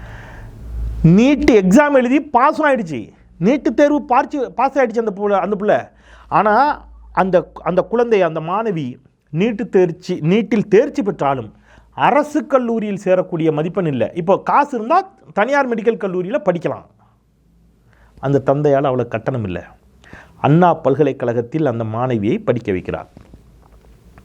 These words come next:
அப்போ அந்த தந்தை, அண்ணா பல்கலைக்கழகத்தில் அந்த மாணவி படிக்கிறாள்,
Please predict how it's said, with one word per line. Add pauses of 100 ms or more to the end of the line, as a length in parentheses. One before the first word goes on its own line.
(220)
அப்போ
அந்த
தந்தை, (580)
அண்ணா
பல்கலைக்கழகத்தில்
அந்த
மாணவி
படிக்கிறாள்,